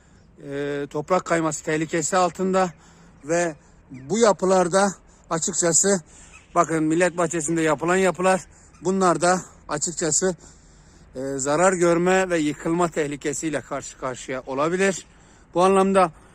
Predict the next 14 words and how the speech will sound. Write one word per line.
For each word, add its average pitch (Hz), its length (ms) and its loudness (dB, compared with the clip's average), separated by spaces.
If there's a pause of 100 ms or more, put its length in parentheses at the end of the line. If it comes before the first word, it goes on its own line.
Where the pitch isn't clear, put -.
(260)
e, 139 60 -10 (500)
acilen, 175 720 0 (340)
acilen, 165 600 -2 (600)
e, 123 60 -10 (1800)
Millet 151 460 -2
Bahçesi'nin, 151 520 -4
İpek 175 360 -6
Yolu 156 160 -2
Millet 165 360 -2
Bahçesi'nin 151 480 -6
arka 147 300 -6
kısmında 151 420 -6
yaşayan 151 360 -4
insanların 151 720 -4